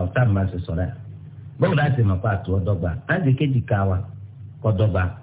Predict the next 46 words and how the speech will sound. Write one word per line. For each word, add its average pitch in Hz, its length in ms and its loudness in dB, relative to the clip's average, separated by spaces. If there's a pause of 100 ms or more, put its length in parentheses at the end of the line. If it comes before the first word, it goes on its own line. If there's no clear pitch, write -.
(260)
pẹ̀lú 92 240 0
èjìká 92 360 2
ẹni 90 180 2
tí 101 300 -4
ó 110 120 -2
wà 107 160 4
lẹ́gbẹ̀ẹ́ 87 360 0
wa. 80 100 -2 (640)
Èjìká, 95 380 0 (200)
èjìká 95 340 0
wa 107 140 4
pẹ̀lú 98 320 0
tiẹ̀ - 160 0
ó 120 60 6
ṣe 127 160 2
déédéé. 95 320 0 (420)
Kì 131 120 2
í 135 60 4
ṣe 139 120 4
pé 160 100 2
àyà 135 240 4
tiẹ̀ 101 260 0 (100)
ó 127 120 -2
tì 127 180 -2
síwájú 117 380 2 (480)
nígbà 135 280 4
tó 117 120 2
ti 127 220 0
tẹ̀lómi 110 420 4
wà 113 160 4
lẹ́yìn. 92 260 0 (600)
Ẹ 135 360 2
dúró 101 180 2
dọ́gba 104 360 2 (480)
lọ́nà 135 260 4
tó 113 180 2
pé 131 180 2
nìkan 104 380 2 (520)
kò 92 120 -6
ní 110 200 6
ta 120 180 0
síwájú 117 420 2
ju 95 140 0
ẹnì 92 200 2
kejì 87 260 0
lọ. 87 140 0